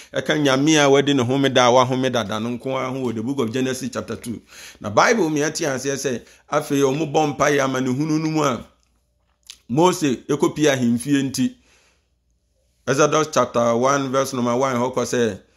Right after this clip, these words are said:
Pharaoh babae kodwale no a nam sɛ Mose maame woo no na mmara n'aba dendenden sɛ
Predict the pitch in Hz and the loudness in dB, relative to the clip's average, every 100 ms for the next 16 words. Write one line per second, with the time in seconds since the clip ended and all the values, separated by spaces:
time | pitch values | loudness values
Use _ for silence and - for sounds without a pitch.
0 | _ - 139 143 127 139 131 131 135 120 | _ 0 2 4 4 2 2 -2 -2 -2
1 | 123 123 127 123 120 117 139 135 139 131 | 0 0 -2 -4 -4 -4 -4 -4 -4 -2
2 | 135 131 117 113 120 131 135 131 123 123 | -2 0 0 0 0 2 2 2 2 2
3 | 123 120 _ _ - 123 139 127 131 135 | 0 -4 _ _ -8 -2 0 0 0 2
4 | 135 139 127 123 131 131 127 135 127 139 | 2 0 0 0 0 0 -2 -2 -2 0
5 | 120 | 0